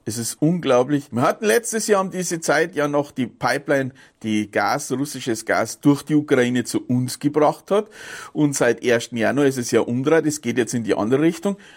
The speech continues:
Für mich wahrscheinlich die Erklärung, warum unsere Gasspeicher so leer sind. <laughs> Weil einfach weniger reinkommt und mehr rausgeht. Das ist eigentlich eine ganz einfache Geschichte. So Leute, und wenn dann ein Reporter nachfragt, in dem Fall Florian Warwick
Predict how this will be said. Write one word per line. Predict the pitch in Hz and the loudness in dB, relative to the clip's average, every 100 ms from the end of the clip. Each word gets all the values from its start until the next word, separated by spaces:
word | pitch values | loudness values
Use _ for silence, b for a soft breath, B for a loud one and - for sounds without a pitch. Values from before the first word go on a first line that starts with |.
| - | -2
Für | - | 2
mich | 131 147 196 - | 4 4 2 0
wahrscheinlich | 120 131 135 127 123 - | 2 2 0 -2 -4 -2
die | 156 208 | -2 2
Erklärung, | 147 123 117 110 127 165 B B _ | 2 2 0 2 2 -2 B B _
warum | 110 113 | -2 0
unsere | 117 110 113 | -2 -2 -2
Gasspeicher | 107 92 - - 104 - | 0 0 -2 -2 -2 0
so | 135 196 | -4 -2
leer | - 269 | 2 0
sind. | - 107 107 | 0 -4 -6
<laughs> | - - | -6 0
Weil | 175 | 0
einfach | 180 202 165 | 2 0 2
weniger | 156 160 160 147 | 2 2 0 2
reinkommt | 135 156 180 196 B B B B | 2 -2 -4 -6 B B B B
und | 190 | 0
mehr | 160 156 160 | 2 2 4
rausgeht. | 185 208 - 110 - - | 2 0 -2 -6 -6 -14
Das | 123 - | -14 -10
ist | - | -4
eigentlich | 120 123 | -2 0
eine | 131 | -2
ganz | 110 113 127 - - | 0 0 -2 -6 -6
einfache | 101 120 127 | -4 -2 -4
Geschichte. | 147 160 110 - - - | -4 -6 -8 -8 -16 -16
So | - 160 | -2 2
Leute, | 175 170 | 2 2
und | 156 131 | 0 2
wenn | 175 226 | 2 2
dann | 214 | 0
ein | 190 180 170 | 0 0 0
Reporter | 160 156 165 180 175 | 0 2 2 2 0
nachfragt, | 160 175 208 196 175 147 | 2 2 0 0 0 2
in | 147 139 | 0 2
dem | 151 180 | 0 4
Fall | 180 | 2
Florian | 165 160 170 180 175 156 143 | 4 2 2 0 0 0 0
Warwick | 147 180 151 160 - | 2 2 0 -2 -4